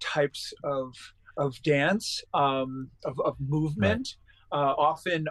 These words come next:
Speaker 1: often embodying an emotion and then moving through it.
Speaker 2: Mm.
Speaker 1: So it was a,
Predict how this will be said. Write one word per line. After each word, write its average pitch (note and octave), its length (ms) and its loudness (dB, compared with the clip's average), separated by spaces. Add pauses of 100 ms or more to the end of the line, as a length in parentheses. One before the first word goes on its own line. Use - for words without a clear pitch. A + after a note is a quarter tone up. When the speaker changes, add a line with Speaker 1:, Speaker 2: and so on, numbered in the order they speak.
Speaker 1:
often D#3 300 0
embodying D#3 920 0
an D3+ 140 -6
emotion D#3 720 4 (120)
and D3 200 0
then B2+ 240 0 (120)
moving D3+ 440 0
through D3 460 2
it. A#3 100 4
Speaker 2:
Mm. G3 100 -2
Speaker 1:
So E3+ 160 -2
it D#3 80 -6
was D3 160 -10
a, D3+ 80 2